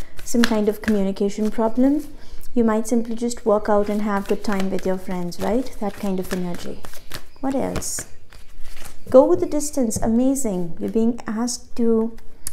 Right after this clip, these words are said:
just travel a bit and clean it up. It's time you change some things in your surroundings,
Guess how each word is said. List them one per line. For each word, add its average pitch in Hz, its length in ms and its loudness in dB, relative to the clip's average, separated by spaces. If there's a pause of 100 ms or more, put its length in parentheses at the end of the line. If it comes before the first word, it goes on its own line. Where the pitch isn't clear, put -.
(120)
just 240 520 0 (160)
travel 294 420 0
a 240 40 4
bit 190 400 -2
and 208 200 -2
clean 208 220 -2
it 190 160 -2
up. - 260 2 (1000)
It's - 200 -2
time 277 320 2
you 294 100 0
change 269 540 6
some 240 360 4
things 240 300 2
in 214 140 0
your 208 120 0
surroundings, 190 880 6